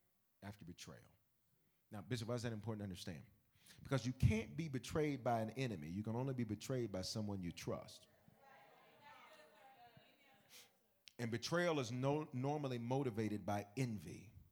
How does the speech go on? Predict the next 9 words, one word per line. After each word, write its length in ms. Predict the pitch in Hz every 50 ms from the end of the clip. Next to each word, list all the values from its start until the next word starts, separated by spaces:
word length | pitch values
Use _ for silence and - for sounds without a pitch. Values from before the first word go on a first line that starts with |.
| _ _ _ _ _ _ _ _ _ _ _ _ _ _ _ - - - - -
And 120 | 101 110 -
envy 300 | 139 156 170 160 151 135
will 160 | 113 110 110 110
eat 240 | 127 127 123 - -
you 200 | 127 120 110 101
up. 220 | 85 - - - - _ - - - - - - - - - - - - - - - - - - - - _ _ _ _ _ _ _ _ _ - - - -
Now, 180 | 123 113 101 - - -
watch 160 | 127 131 -
this. 160 | 113 90 -